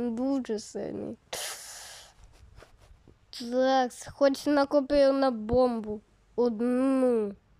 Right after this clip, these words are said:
Я ніколи не купив собі бомбу. Я так кажу. Прокачуємо.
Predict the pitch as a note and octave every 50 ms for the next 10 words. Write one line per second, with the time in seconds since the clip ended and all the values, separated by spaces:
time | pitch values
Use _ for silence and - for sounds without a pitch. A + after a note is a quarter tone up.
0 | _ _ _ - _ _ _ _ _ _ _ _ _ _ _ _ _ _ _ _
1 | _ _ _ _ _ _ - A3 A3 A3 B3+ C4 B3+ B3+ B3+ B3+ B3+ B3 A#3 -
2 | _ - A#3+ B3 B3 A#3 A#3 A#3 A3+ A#3 A#3+ A#3 A3+ - - G#3+ G3+ - - A#3
3 | A3 A3+ A3 A3 C#4+ - A3 G#3+ G#3+ G#3 G#3 G3+ G3+ G#3+ G#3+ G#3 G#3+ A3 G#3 G#3
4 | G3+ G3+ G#3 G#3 G3+ F#3+ - - A#3+ A#3 _ - - - - - - - - -
5 | - - - - - - - - C#4 D#4 E4 E4 - - - - - D#4+ E4+ E4
6 | - - - - C#4+ D4 B3+ C4 C#4 C4 B3+ B3+ A#3+ - - - - - - -
7 | _ - _ _ - - _ _ _ _ _ - - - _ _ _ _ _ _
8 | _ _ _ _ _ _ _ _ _ _ _ _ _ _ - - _ _ _ _
9 | _ _ _ _ _ _ _ _ - A#3 G#3+ A#3 A#3 A3+ - - A#3 A#3 A3+ -
10 | - A3+ A3 A3 A3+ A3+